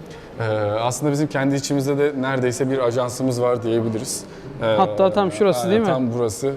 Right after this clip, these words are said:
Speaker 1: Hem dijital animasyonlar, hem işte, e, kullanma kılavuzları, e, web sitesi içerikleri, web sitesinin tasarımı, kodlaması, her şeyini buradaki ekip yapıyor. Altı kişilik bir ekibiz. Güzel de işler çıkardığımıza inanıyoruz.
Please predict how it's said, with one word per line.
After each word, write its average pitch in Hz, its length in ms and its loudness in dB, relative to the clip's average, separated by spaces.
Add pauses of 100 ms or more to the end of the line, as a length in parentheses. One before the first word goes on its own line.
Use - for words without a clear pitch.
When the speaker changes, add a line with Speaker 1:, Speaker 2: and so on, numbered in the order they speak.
(480)
Speaker 1:
Hem 135 220 2
dijital 123 440 0
animasyonlar, 127 760 -4 (400)
hem 123 200 0
işte, 123 300 0 (120)
e, 113 200 0
kullanma 123 460 0
kılavuzları, 104 640 -2 (520)
e, 104 320 2
web 123 200 0
sitesi 123 340 -6
içerikleri, 107 480 -2 (100)
web 123 120 -2
sitesinin 120 380 -4
tasarımı, 117 480 -2
kodlaması, 113 520 -2
her 127 160 -4
şeyini 117 380 0 (360)
buradaki 135 440 0 (140)
ekip 117 200 -4 (300)
yapıyor. 131 400 -2 (460)
Altı 113 300 -2
kişilik 113 260 -8 (120)
bir 110 60 -10
ekibiz. - 640 -4 (960)
Güzel 110 280 0
de 117 40 -2
işler 117 220 -2
çıkardığımıza 101 500 -4
inanıyoruz. 113 540 -4